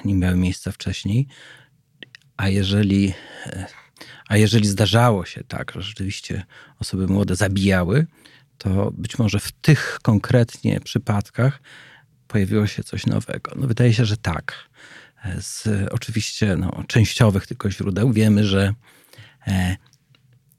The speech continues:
doszło do sporu o komputer, tak, tak to mów-, trywialnie mówiąc. No i rzeczywiście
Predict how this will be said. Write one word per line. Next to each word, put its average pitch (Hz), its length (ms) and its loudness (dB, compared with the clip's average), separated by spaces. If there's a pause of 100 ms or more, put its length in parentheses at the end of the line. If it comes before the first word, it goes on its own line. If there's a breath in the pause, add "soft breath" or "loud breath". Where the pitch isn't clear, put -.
(540)
doszło 123 520 2 (200)
do 117 120 0
sporu - 640 2 (260 soft breath)
o 107 100 -2
komputer, - 680 0
tak, - 260 -8
tak - 200 -4
to 104 140 0
mów-, 98 280 0
trywialnie 117 540 6
mówiąc. - 580 -4 (380 soft breath)
No - 80 -2
i 131 100 2
rzeczywiście 123 640 2